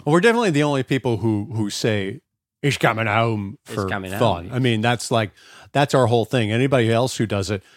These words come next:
Speaker 1: really is stealing and owes us some sort of, some
Speaker 2: <laughs> You know
Speaker 1: sort
Speaker 2: what
Speaker 1: of
Speaker 2: I remember
Speaker 1: royalty.
Speaker 2: about, uh, I think it was the first time we did the It's Coming Home thing. This was the old podcast at the old site. When we were asking Patrick Redford for, this is the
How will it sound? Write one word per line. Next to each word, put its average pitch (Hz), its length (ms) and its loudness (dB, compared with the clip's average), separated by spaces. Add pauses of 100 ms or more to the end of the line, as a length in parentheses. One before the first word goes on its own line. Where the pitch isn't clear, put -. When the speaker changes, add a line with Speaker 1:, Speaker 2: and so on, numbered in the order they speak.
(180)
Speaker 1:
really 151 240 2
is 117 80 -2
stealing 110 500 0
and 101 140 -4
owes 104 160 0
us 101 100 -6
some 98 160 -6
sort 90 300 -6
of, 80 100 -14 (220)
some 139 180 -8
Speaker 2:
<laughs> - 0 -
You 131 40 -4
know - 60 -6
Speaker 1:
sort 220 180 -2
Speaker 2:
what 247 100 0
Speaker 1:
of 208 40 2
Speaker 2:
I 220 40 -2
remember 139 300 0
Speaker 1:
royalty. 123 180 0
Speaker 2:
about, 101 180 -2
uh, 117 100 0 (440)
I 147 40 -10
think 156 180 0
it - 40 -2
was 147 140 -2
the 113 80 -10
first 107 280 -4
time 101 140 -4
we 95 80 -4
did 87 140 -6
the 92 80 -8
It's 90 100 -12
Coming 95 240 -6
Home 90 160 -8
thing. 85 380 -12 (340)
This 143 180 -2
was 113 140 -4
the 117 100 -2
old 101 280 -2
podcast 92 480 -6
at 92 80 -8
the 101 80 -4
old 90 200 -6
site. 85 300 -8 (760)
When 135 160 0
we 139 100 4
were 131 80 4
asking 127 440 0
Patrick 120 400 -2
Redford 98 500 -2
for, 107 220 -4
this 110 220 -4
is 104 80 -10
the 92 320 -4